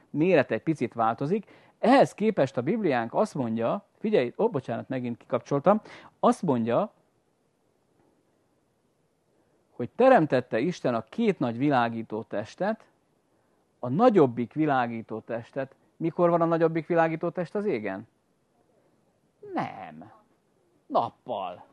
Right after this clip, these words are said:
És nézd meg, azt is írja, hogy uralkodjék nappal, a kisebbik világító testet, hogy uralkodjék éjjel. A régi embereknek nem volt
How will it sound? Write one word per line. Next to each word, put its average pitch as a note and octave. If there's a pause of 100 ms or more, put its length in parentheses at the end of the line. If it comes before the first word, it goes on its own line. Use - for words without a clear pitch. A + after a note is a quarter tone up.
(440)
És F3+
nézd A3
meg, E3+
azt B3
is A3
írja, D#3 (180)
hogy D#3+
uralkodjék D#3
nappal, B3 (340)
a -
kisebbik G#3
világító E3+
testet, D#3
hogy E3
uralkodjék C3+
éjjel. A2+ (300)
A E3+
régi A3
embereknek G#3+
nem D#4
volt D3+